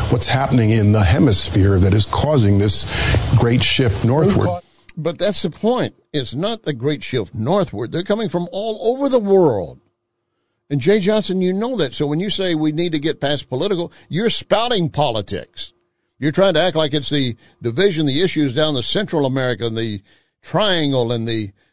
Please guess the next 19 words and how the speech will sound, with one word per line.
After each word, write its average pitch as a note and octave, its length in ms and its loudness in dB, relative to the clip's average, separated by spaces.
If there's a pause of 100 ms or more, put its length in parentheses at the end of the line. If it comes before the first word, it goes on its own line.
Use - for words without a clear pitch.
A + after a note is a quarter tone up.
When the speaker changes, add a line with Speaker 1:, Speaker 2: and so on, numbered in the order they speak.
(120)
Speaker 2:
South - 500 -2
America. E3+ 520 0
No, G3+ 300 2
it's - 140 -4
all F#3 420 0
over D#3 180 2
the C#3+ 80 2
world, F3+ 380 -2
and D3 180 0
they're C#3+ 120 0
all G3+ 300 0
trying D3+ 300 -2
to D3 60 -4
come C3+ 240 -4
here, D#3+ 200 0
and B2+ 280 -4
many G3+ 340 0
of C3+ 140 2
them E3 260 -2